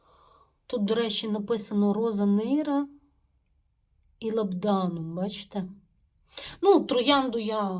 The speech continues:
не відчуваю, чесно кажучи. Я вже сказала, для мене це про корицю і про мигдаль, якщо от виділяти якісь ноти. А наступний Тезорі Дорієнте — це у нас Мускіо Б'янко, тоб-,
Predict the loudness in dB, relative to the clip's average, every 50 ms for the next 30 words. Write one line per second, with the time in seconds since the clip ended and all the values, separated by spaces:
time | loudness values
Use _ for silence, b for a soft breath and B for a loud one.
0 | -6 -8 -8 -8 -6 -6 -6 -6 -6 -10 -10 -8 -6 -6 -4 -2 -2 -4 -4 -4
1 | -8 -8 -8 -8 -10 -4 -4 -4 -2 -2 -4 -6 -8 -8 -6 -2 2 2 2 2
2 | 0 -6 -8 -8 -8 -4 -2 0 2 2 2 0 0 0 2 2 2 2 0 -4
3 | -6 -8 -10 -8 -4 -4 -4 -4 -2 -4 -2 0 0 -2 -2 -4 -6 -8 -6 -4
4 | -2 -2 -2 -2 -4 -6 -6 -6 -6 -6 -6 -10 -10 -8 -4 -2 0 2 2 4
5 | 4 4 2 2 0 2 4 4 4 4 2 0 -2 -6 -4 -2 0 0 0 -2
6 | -6 -10 -12 -12 -10 -8 -6 -6 -6 -6 -6 -4 -2 0 0 0 0 0 -2 -4
7 | -6 -10 -12 -12 -14 -16 -16 -14 -6 -2 -2 -2 0 -2 -6 -6 B B B B
8 | B B B B B B B B B B -4 -2 -2 -2 -2 2 0 0 2 4
9 | 2 2 2 0 -2 -4 -4 -2 2 4 4 4 4 2 0 2 2 2 2 2
10 | 2 2 0 -2 -4 -4 0 0 2 2 2 -2 -4 -8 -6 -4 -2 -2 -2 0
11 | 0 0 0 2 2 0 0 -2 -4 -10 -14 -18 _ _ _ _ _ _ _ _
12 | _ _ _ _ _ _ _ _ -16 -6 -4 0 4 4 4 4 4 -6 -6 -4
13 | -4 -4 -4 -4 -6 -2 2 2 2 2 2 0 -2 0 0 0 0 0 -2 -6
14 | -6 -8